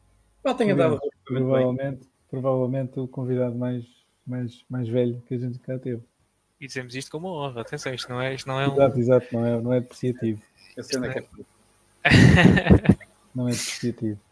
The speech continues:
Speaker 1: Ainda não, ainda não tenho, ainda não tenho espaço para usar a mantinha e os chinelos, como, como há pouco falaram.
Speaker 2: <laughs>
Speaker 1: Ainda não.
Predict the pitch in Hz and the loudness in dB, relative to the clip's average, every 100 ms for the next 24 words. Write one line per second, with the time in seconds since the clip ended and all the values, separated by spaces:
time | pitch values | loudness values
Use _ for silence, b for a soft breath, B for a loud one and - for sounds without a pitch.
0 | _ _ - - - 123 131 139 139 139 | _ _ -20 -10 -8 -2 0 2 0 -2
1 | 135 139 147 135 151 147 139 123 110 _ | -2 0 0 0 0 2 0 -2 -6 _
2 | _ _ _ - 131 143 143 147 - 151 | _ _ _ -4 -2 -2 -2 -4 -4 -4
3 | 147 - 123 139 135 131 127 143 143 143 | -4 -4 0 2 2 0 -2 -2 -2 -2
4 | 143 143 139 147 131 123 - 127 127 117 | -2 -4 -6 -4 -2 -4 -6 -6 -6 -6
5 | 113 120 120 - 123 _ _ 113 110 95 | -10 -10 -10 -10 -16 _ _ -12 -12 -12
6 | _ - - 151 - - - - - - | _ -12 -10 -10 -14 -18 -20 -20 -20 -10
7 | - - - - 143 - 147 - - - | -8 -8 -4 0 2 2 0 -2 -18 -20
8 | 156 - _ _ B B B B B _ | -20 -20 _ _ B B B B B _
9 | 113 110 107 104 | -8 -8 -8 -12